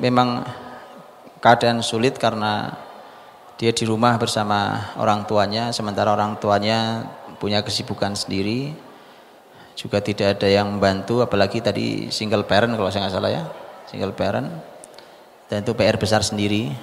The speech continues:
didik anak single parent itu, makanya, eh, Quran memberikan, eh, konsep bagaimana single parent bisa berhasil didik anaknya, itu Quran sudah bicara. Ya, nanti silakan dipelajari bagaimana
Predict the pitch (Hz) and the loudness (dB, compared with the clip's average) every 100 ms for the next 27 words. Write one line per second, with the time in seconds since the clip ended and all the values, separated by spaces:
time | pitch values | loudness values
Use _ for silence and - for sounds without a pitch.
0 | - 98 104 101 87 104 104 - 101 101 | -4 0 0 0 0 0 0 2 2 2
1 | 98 98 127 113 104 95 113 110 104 - | 0 -2 -2 -2 0 0 0 -2 -6 -12
2 | - - 104 98 104 107 117 117 110 107 | -14 -4 -2 0 0 0 2 2 2 0
3 | 101 110 110 104 - - - - - - | 2 2 2 -6 -10 -16 -18 -20 -20 -20
4 | - - - - - 95 95 - 110 107 | -20 -20 -20 -10 0 4 4 2 0 0
5 | - 127 - - - - - 202 - 110 | 0 0 -2 -12 -16 -16 -16 -10 -4 0
6 | 107 104 113 120 117 - - - 113 117 | 2 2 2 0 -2 -6 -6 -2 2 2
7 | 113 113 123 120 110 110 95 104 95 117 | 4 4 4 2 0 0 2 2 2 0
8 | 110 104 98 98 95 92 90 - - - | -2 -2 -2 0 -2 -4 -10 -8 -8 -2
9 | 123 120 110 110 101 - 98 104 - - | 2 2 0 -2 -2 -2 -2 -2 -8 -14
10 | - - - - - - - - - - | -18 -20 -20 -20 -20 -20 -20 -20 -20 -20
11 | - - 92 71 - - - - - - | -14 -2 -2 -2 -6 -14 -18 -20 -20 -20
12 | - - 107 110 113 107 113 107 107 107 | -18 -8 -4 0 2 4 4 2 2 2
13 | 110 107 123 123 107 104 104 104 107 107 | 2 0 0 -2 0 0 2 0 0 -2